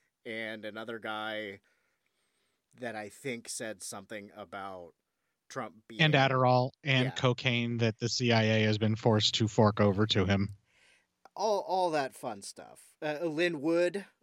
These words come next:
Speaker 1: I think we were
Speaker 2: Al-,
Speaker 1: talking about
Speaker 2: allegedly. I
Speaker 1: Yeah,
Speaker 2: can't say that 'cause I
Speaker 1: allegedly.
Speaker 2: could,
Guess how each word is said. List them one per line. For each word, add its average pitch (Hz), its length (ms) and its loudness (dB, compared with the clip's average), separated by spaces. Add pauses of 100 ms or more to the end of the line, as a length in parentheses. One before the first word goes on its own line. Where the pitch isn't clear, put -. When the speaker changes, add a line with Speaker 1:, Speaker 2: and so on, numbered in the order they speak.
Speaker 1:
I 147 80 -8
think 156 220 -10
we 165 120 -6
were 151 180 -6
Speaker 2:
Al-, 147 100 6
Speaker 1:
talking 165 240 10
about 156 380 4
Speaker 2:
allegedly. 104 160 -8 (220)
I 147 80 0
Speaker 1:
Yeah, - 0 -
Speaker 2:
can't 147 360 2
say 139 280 2
that 127 200 0
'cause 123 140 -8
I 143 60 0
Speaker 1:
allegedly. - 0 -
Speaker 2:
could, - 180 -6